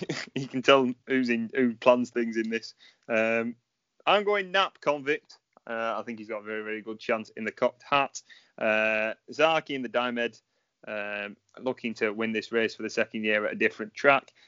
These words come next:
And my reserve will be Al Raya. Uh, I think she's got a very, very good chance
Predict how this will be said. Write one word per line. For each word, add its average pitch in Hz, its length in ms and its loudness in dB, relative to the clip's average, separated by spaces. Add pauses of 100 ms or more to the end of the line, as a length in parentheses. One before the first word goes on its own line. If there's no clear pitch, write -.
(140)
And 131 100 2
my 135 100 8
reserve 135 360 4
will 135 100 0
be 135 120 6
Al 135 180 8
Raya. 127 340 2 (560)
Uh, 107 220 -8
I 104 60 -10
think 127 200 -10
she's 110 220 -6
got - 180 -6
a - 20 -8
very, 110 300 -2
very 104 260 -4
good 104 220 -10
chance 107 320 -10